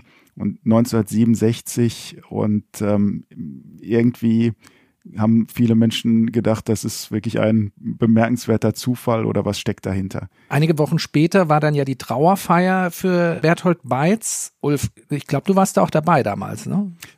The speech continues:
Speaker 1: Ja, ich hatte das Glück, dass ich vom Balkon in der Villa Hügel zuhören konnte. Dann hat man quasi von oben auf die,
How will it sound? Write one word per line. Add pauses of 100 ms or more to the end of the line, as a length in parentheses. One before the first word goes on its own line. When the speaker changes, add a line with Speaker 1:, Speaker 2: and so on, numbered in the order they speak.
(320)
Speaker 1:
Ja,
ich
hatte
das
Glück,
dass
ich
vom
Balkon
in
der
Villa
Hügel
zuhören
konnte.
Dann
hat
man
quasi
von
oben
auf
die,